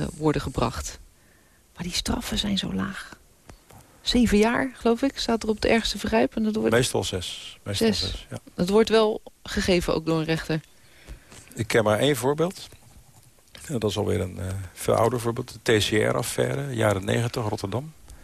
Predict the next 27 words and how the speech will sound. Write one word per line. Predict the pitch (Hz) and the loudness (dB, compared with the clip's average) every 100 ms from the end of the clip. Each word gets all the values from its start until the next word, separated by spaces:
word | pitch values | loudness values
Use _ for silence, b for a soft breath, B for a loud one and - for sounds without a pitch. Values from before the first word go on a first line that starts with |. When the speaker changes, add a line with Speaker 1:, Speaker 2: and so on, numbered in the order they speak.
| B B B B B | B B B B B
Speaker 2:
Daar | - 101 131 | 0 2 2
is | - | 2
zes | 139 113 | 0 2
jaar | 110 | 2
opgelegd. | 98 - 92 90 | 0 -4 -4 0
Speaker 1:
Wat | 175 | 0
was | 196 185 | 0 0
dat | 196 | 0
ook | 190 190 | -2 -2
weer? | 226 277 B B B B B B | -2 -4 B B B B B B
Speaker 2:
Dat | - 104 | -4 -2
was, | 95 107 - - - | 2 0 0 -2 -4
ik | 139 | -2
heb | 113 | -2
die | 104 | 0
zaak | 117 107 101 | 2 2 2
niet | 117 | 2
zelf | 131 131 | 4 4
gedaan. | - 135 | 2 -2
Dat | 135 | -2
was | 113 117 | -4 -4
ook | 104 | -4
voordat | - 123 107 | 0 2 0
ik | 104 - | -4 -6
in | 98 | -4
milieu | 98 113 127 | 0 0 0
zat. | 139 - | -4 -6